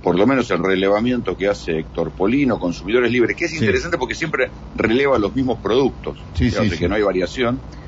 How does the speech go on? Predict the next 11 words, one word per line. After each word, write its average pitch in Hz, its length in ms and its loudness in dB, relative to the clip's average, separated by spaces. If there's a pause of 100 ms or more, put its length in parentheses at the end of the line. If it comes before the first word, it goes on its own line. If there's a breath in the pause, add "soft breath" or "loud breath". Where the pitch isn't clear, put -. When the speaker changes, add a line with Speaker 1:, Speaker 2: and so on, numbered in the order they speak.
(560 loud breath)
Speaker 1:
La 165 180 2
canasta 180 380 -2
navideña 113 480 2
extendida, 101 920 0
o 78 80 -8
sea, 82 220 0
veinticuatro 101 760 2
productos, 90 680 0
que 151 80 2
Speaker 2:
Sí. 131 60 4
Speaker 1:
incluyen 95 500 2